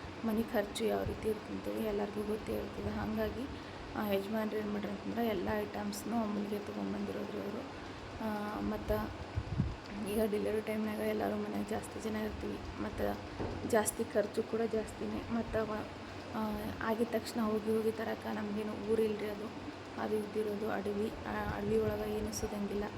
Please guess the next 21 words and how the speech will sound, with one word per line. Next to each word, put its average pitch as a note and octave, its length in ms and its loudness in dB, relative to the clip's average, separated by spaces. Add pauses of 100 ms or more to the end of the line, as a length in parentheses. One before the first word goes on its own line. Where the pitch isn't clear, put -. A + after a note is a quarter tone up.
(460)
ಹೋದ್ರೆ G#3+ 280 4
ಸಿಟಿಗೆ G#3+ 360 0
ಹೋಗಿ G#3+ 220 0
ತರಬೇಕು. G#3 420 -2
ಅದ್ರ A#3 240 4
ಸಲುವಾಗಿ A#3 420 2
ಎಲ್ಲದನ್ನೂ G#3+ 540 2
ಒಮ್ಮೆಗೆ G#3 340 2
ತೊಗೊಂಬಂದಾರ್ರಿ G3+ 580 -2
ಅವ್ರ G3+ 140 0
ಯಜಮಾನ್ರು. G3+ 480 -2 (680)
ಅದಕ್ಕೆ A3+ 220 4
ಆ A3 80 4
ರೀತಿ G#3+ 240 2
ಎಲ್ಲ A3+ 120 0
ಕಾಮೆಂಟ್ G#3+ 360 0
ಬಂದಿತ್ತಲ್ರಿ, G#3+ 480 0
ಅದಕ್ಕೆ G#3+ 320 0
ನಾನು G#3+ 120 -2
ಇವತ್ತು G#3+ 300 -2
ಹೇಳಕತ್ತಿರೋದ್ರಿ. G3+ 760 -2